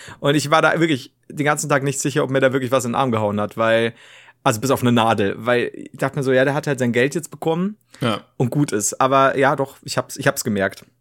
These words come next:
Speaker 1: Ich mein, oh, was es, was es wirklich war am Ende, aber es
Speaker 2: Man
Speaker 1: war
Speaker 2: weiß es nicht, vielleicht auch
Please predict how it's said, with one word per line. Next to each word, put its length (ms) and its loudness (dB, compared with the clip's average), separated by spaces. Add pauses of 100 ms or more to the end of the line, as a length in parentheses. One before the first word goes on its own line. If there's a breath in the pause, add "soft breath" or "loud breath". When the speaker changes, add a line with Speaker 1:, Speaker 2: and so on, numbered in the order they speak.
(240)
Speaker 1:
Ich 160 2
mein, 180 2
oh, 160 0
was 320 0
es, 200 -6
was 280 0
es 80 -2
wirklich 240 -2
war 160 4
am 100 0
Ende, 340 6
aber 180 0
es 60 -2
Speaker 2:
Man 120 4
Speaker 1:
war 60 4
Speaker 2:
weiß 180 4
es 100 -8
nicht, 240 -6
vielleicht 300 2
auch 160 -2